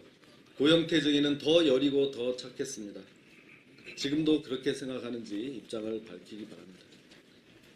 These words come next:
야당은 지금도 고영태 일당과 입장을 같이 하는지 밝히기 바랍니다. 그렇지 않으면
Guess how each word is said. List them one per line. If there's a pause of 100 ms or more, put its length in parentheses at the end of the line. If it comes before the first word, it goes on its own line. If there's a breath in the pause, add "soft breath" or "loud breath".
(240)
야당은 (320)
지금도
고영태 (340)
일당과
입장을
같이
하는지
밝히기
바랍니다. (100)
그렇지
않으면